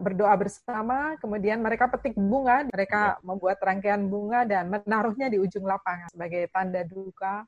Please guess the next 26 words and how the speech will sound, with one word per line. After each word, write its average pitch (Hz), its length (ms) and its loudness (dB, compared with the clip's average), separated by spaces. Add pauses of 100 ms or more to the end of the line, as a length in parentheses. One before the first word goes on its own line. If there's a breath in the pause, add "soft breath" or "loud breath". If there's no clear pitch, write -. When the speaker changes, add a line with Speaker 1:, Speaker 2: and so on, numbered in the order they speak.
Speaker 1:
atas 202 320 -8
kepergian 180 560 -4
Joyce. 170 560 -8
Speaker 2:
Tadi 185 380 8
Ibu 185 180 8
mengatakan 139 640 6
mengenai 135 320 4
medan 127 480 4
yang 113 640 4
di 107 240 4
Papua 110 380 4
Speaker 1:
Iya. - 20 -4
Speaker 2:
sulit 120 240 2
ya, 104 160 0
kami 110 240 2
semuanya 113 400 2
tahu. 110 240 4
Speaker 1:
Benar, 113 80 0
Speaker 2:
Sebenarnya 190 400 2
Speaker 1:
Pak. - 80 -2
Speaker 2:
seberapa 139 400 2
sulit, 175 320 6
Bu, 113 220 2
terutama 135 420 0
untuk 143 560 2
basis 104 640 -2